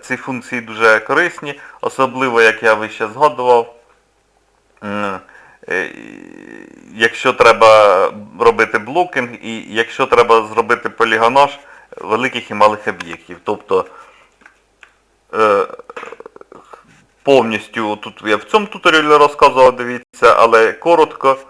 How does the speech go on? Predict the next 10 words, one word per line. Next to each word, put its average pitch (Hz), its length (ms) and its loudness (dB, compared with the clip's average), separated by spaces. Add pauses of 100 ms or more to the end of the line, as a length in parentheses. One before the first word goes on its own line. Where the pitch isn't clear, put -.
(1000)
об'єкти 127 880 -2 (920)
великі 123 440 -2
і 120 60 -4
малі 151 460 0
приблизно 127 960 -2
повинні 123 500 -2 (760)
мати 135 600 2 (640)
ширину 127 420 0
полігонів 127 640 0
однакову. 113 720 2